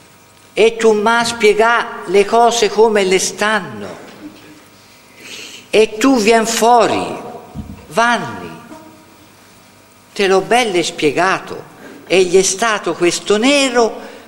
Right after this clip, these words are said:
che ha ammazzato tutte le sedici, le sedici, e l'ha preso la lettera. Nesi, come? La lettera? Che, che, che, che, che lettera? Che lettera?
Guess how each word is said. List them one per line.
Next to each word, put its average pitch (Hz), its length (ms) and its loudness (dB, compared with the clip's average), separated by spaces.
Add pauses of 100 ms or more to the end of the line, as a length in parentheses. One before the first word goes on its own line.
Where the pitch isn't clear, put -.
(100)
che 196 140 -2
ha 185 100 0
ammazzato 185 760 -4
tutte 240 300 0
le 214 140 4
sedici, 226 760 2
le 226 200 4
sedici, - 840 0 (640)
e 233 120 4
l'ha 240 180 2
preso 254 360 0
la 233 140 2
lettera. 240 720 0 (600)
Nesi, 196 360 0
come? 156 640 0 (280)
La 120 120 -6
lettera? - 540 -8
Che, 131 200 -8
che, 120 180 -8
che, 123 220 -12
che, 117 200 -12
che 139 140 -10
lettera? 113 560 -10
Che 147 140 -6
lettera? - 560 -16